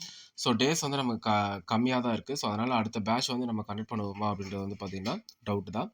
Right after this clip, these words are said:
So, இந்த பேட்ச்ல வந்து ஜாயின் பண்ணிட்டு, ஃபர்ஸ்ட் டெஸ்ட்ல இருந்து லாஸ்ட் டெஸ்ட் வரைக்கும் ஸ்கிப் பண்ணாம எழுதுங்க. கண்டிப்பா வந்து சக்ஸஸ் பண்ணலாம். Thank you.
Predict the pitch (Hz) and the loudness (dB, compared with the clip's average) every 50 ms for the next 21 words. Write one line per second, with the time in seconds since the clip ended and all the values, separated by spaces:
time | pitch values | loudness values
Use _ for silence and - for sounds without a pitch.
0 | - - - - - - - _ - - 143 127 123 123 139 131 135 131 131 - | -12 -18 -16 -18 -18 -20 -20 _ -2 4 6 8 8 8 6 4 4 4 4 4
1 | 143 135 127 127 120 113 113 110 110 113 107 107 101 87 - 156 220 226 - - | 2 2 2 2 2 2 4 4 4 4 2 0 -2 -2 -4 -4 -4 -6 -10 -18
2 | - _ _ _ _ - - - 127 127 - - 156 143 135 123 - 117 110 104 | -20 _ _ _ _ -4 2 4 6 6 6 4 2 2 0 0 0 0 0 0
3 | 113 131 127 113 113 123 131 - - 123 - 107 104 - 107 101 98 - 135 123 | 2 2 2 4 4 4 4 2 0 0 0 0 0 0 -2 -4 -4 -4 -4 -4
4 | - - 120 113 - 123 120 120 120 120 117 110 104 98 95 104 113 151 - - | -4 -4 -4 -2 0 2 2 2 2 2 2 2 0 0 -2 -4 -6 -6 -4 -4
5 | 110 104 107 104 113 113 110 101 104 - 101 95 - - 107 - - 101 98 95 | -4 -2 -2 -2 -2 -2 -2 -2 -2 -4 -6 -8 -8 -10 -12 -10 -8 -6 -4 -2
6 | 101 123 170 190 - 110 98 87 - 107 85 | -2 -2 -2 -2 -2 0 2 2 2 2 0